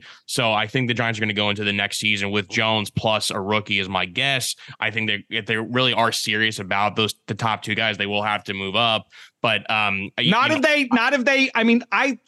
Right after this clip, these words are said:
Speaker 2: to me, like we talked about a week ago or before these games, it seems pretty clear to me that you can't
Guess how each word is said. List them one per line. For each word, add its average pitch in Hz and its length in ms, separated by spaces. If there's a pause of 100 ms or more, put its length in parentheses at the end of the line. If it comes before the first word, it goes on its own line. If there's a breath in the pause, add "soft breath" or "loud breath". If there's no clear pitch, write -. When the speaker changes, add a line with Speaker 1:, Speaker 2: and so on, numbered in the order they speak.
(160)
Speaker 2:
to 240 120
me, 247 280
like 214 240
we 202 80
talked 175 340
about 123 260
a 123 80
week 127 240
ago 98 280
or 110 180
before 131 400
these 117 220
games, 95 340 (640 soft breath)
it 220 160
seems 277 300
pretty 233 240
clear 185 340
to 139 80
me 127 160
that 180 140
you 214 100
can't 247 300